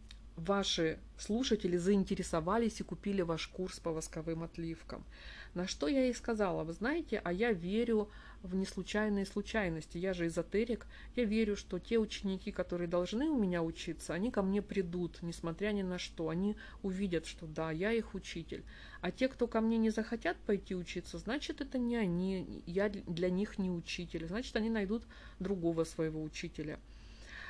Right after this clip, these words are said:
И на это мне эта девочка сказала: «Ну, конечно, так проще всего ответить». И было очень забавно и смешно, потому что, ну, это реально моя позиция. Я,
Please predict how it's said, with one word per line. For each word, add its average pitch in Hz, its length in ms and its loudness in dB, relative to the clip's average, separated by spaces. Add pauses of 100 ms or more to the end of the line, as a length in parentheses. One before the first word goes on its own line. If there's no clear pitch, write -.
(300)
И 185 240 -2
на 180 60 0
это 214 260 0
мне 185 200 0
эта 175 160 -4
девочка 185 440 -2
сказала: 170 420 0
«Ну, 175 120 -2
конечно, 226 500 -2
так 185 260 -4
проще 202 320 -2
всего 285 360 -2
ответить». 160 540 -4 (1040)
И 185 400 -2
было 190 240 2
очень 185 340 0
забавно 185 420 4
и 175 60 0
смешно, 202 480 -2
потому 196 440 0
что, 170 380 -2 (360)
ну, 175 400 0
это 180 240 0
реально 196 380 6
моя 175 200 0
позиция. 170 760 -2 (400)
Я, 185 460 -2